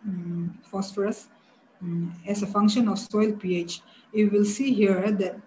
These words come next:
uh, range for highest phosphorus availability is in this P H range, six point seven, between six and seven,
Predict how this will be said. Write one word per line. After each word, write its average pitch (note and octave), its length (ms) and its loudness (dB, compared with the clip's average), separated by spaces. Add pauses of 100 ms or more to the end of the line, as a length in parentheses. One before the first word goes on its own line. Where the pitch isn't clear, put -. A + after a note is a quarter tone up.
(360)
uh, F3 220 -4
range A#3+ 360 6
for F#3+ 140 0
highest A#3 360 0
phosphorus G3+ 480 -2
availability F#3 920 0
is - 260 -8 (360)
in F3+ 160 -2
this G#3 180 4
P F#3 200 -2
H F3+ 200 -4
range, F3 200 -4
six - 200 -8
point F3+ 340 -2
seven, F3 420 -6
between B3+ 360 4
six - 280 -4
and E3+ 140 -6
seven, G3+ 380 -2